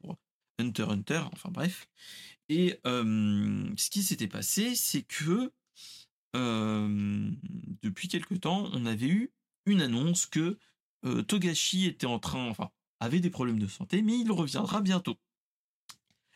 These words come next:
L'année dernière, fin de l'année dernière, on avait eu quatre ou cinq tomes, euh, enfin, quatre ou cinq chapitres, ou une dizaine de chapitres, je me rappelle plus.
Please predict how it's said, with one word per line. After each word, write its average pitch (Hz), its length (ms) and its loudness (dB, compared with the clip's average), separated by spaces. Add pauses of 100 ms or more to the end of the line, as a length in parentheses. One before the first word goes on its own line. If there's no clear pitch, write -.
L'année 202 260 4
dernière, 170 360 2
fin 170 160 -2
de 151 100 -4
l'année 113 220 0
dernière, 139 380 0
on 160 60 2
avait 117 200 -2
eu 165 120 0
quatre 180 200 -6
ou - 80 -18
cinq - 360 -2 (280)
tomes, 151 280 -2
euh, 117 140 -2 (320)
enfin, 95 140 -2 (140)
quatre 175 200 -2
ou 165 60 0
cinq 156 280 0
chapitres, - 540 -4 (360)
ou 120 60 -4
une 117 120 -2
dizaine 143 240 -2
de 147 80 -2
chapitres, - 340 -4
je - 100 -4
me - 60 0
rappelle 107 260 -6
plus. 185 200 -8